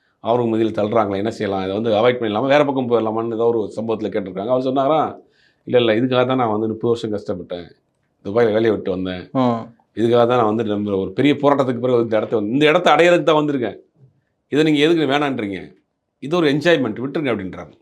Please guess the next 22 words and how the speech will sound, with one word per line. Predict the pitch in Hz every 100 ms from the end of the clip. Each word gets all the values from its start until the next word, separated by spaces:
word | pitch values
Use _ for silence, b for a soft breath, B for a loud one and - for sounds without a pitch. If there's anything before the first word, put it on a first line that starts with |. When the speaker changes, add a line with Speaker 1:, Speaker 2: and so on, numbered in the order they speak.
| _ - - - _ _ -
Speaker 2:
அப்போ | 151 151 202 196
சினிமாவுக்குள்ள | 240 269 233 202
வரும்போது | 165 185 185 175
எல்லாருக்குமே | 156 180 175 175
இந்த | 143 143
ஒரு | 127
தாட்டு | 131 135 127
தானே, | 117 110
நம்ம | 107 107 117
வந்து | 139 139
பின்னாடி | 143 147 156
நம்மள | 139 120
ஃபேன்ஸ் | 131 139 131
ரொம்ப | 131 127
செலிப்ரேட் | 127 139 127 113
பண்ணணும். | 110 107
இப்போ | 107 -
சினிமாவுக்குள்ள | 123 170 170
வர | 147 131
எல்லாருக்குமே | 113 143 139 143
அது | 113
இருக்கும். | 107 104 -